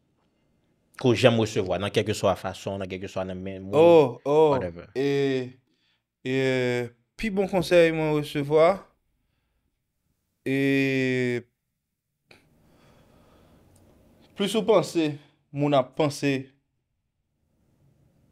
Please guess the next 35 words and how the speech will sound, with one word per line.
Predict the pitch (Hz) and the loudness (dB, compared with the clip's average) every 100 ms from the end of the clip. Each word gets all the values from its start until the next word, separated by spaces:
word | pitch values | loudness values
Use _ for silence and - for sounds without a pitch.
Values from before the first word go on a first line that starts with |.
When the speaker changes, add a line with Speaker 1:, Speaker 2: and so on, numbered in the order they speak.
| _ 131 | _ -6
Speaker 2:
oke. | 127 - - _ _ _ _ - | -6 -8 -16 _ _ _ _ -18
Kòm | 143 - _ - - | -18 -18 _ -14 -14
m | 92 92 127 | -20 -18 -14
poko | 131 127 | -10 -10
jwenn | 120 113 | -10 -14
kijan | 113 110 | -14 -14
pou | 107 104 | -12 -14
mwen, | 95 - | -16 -16
pou | 113 | -16
mwen, | 107 104 104 101 _ _ _ _ _ _ _ _ | -14 -14 -16 -20 _ _ _ _ _ _ _ _
pou | 113 | -16
mwen, | 107 | -14
frez | - 113 110 104 | -10 -8 -10 -14
li | 101 101 _ _ _ _ _ _ _ _ _ _ _ _ _ _ _ _ | -18 -20 _ _ _ _ _ _ _ _ _ _ _ _ _ _ _ _
plis | 214 233 247 | -6 -6 -4
ou | 214 | 0
panse | 226 220 196 | 0 0 -2
ke | 196 165 | -2 -4
moun | 165 175 | -4 -4
gen | 165 165 | -4 -4
opinyon | 156 170 151 147 | -6 -8 -6 -4
de | 147 | -4
ou, | 147 185 226 233 _ - | -4 -6 -8 -12 _ -16
se | 262 - | -14 -12
plis | 170 139 131 | -12 -12 -10
moun | 127 | -4
pa | 107 110 | -4 -4
kè | 107 98 | -10 -10
de | 104 | -12
ou. | 57 - _ _ _ - - | -14 -20 _ _ _ -18 -6
Speaker 1:
Ah, | 92 90 87 85 76 - | -4 -2 -2 -4 -8 -12
la | 76 95 | -6 -6
tou, | 95 | -4
gwo | 104 120 | -4 0
dwòn, | 117 - | 0 0